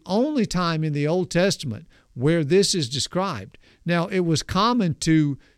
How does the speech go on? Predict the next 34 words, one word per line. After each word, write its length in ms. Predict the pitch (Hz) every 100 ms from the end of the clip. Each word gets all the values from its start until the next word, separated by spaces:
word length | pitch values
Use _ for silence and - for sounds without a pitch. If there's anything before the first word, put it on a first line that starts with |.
| -
to 320 | - 165 156
shave 520 | 151 - 180 233 247
your 160 | 165 156
head 480 | 123 139 117 95 - _ _ _ _ _
as 240 | 196 143
a 80 | 127
sign 520 | 131 165 170 165 160
of 260 | 175 131 98
grief 480 | 135 165 180 127 -
or 160 | 143
repentance, 640 | 120 117 - 165 139 - - _ _ _
but 540 | 117 104 214 160 185 - _ _ -
to 120 | 170
pull 500 | - - 220 220 180
handfuls 640 | 175 226 240 185 196 175
of 80 | 156
hair 360 | 139 190 180 131
from 280 | - 143 147
your 140 | 143
head, 440 | 120 185 175 110
from 240 | - 139 139
your 120 | 139
beard, 540 | 107 147 160 120 98 - _ _ _ _
you 100 | 185
know, 200 | 180 156
you 220 | 190 202
can 180 | 220 190
see 240 | - 240
this 260 | 185 190 -
would 120 | 269
have 60 | 185
been 120 | 190
extremely 640 | 175 - 175 185 196 165 135
painful. 640 | - 151 202 226 - -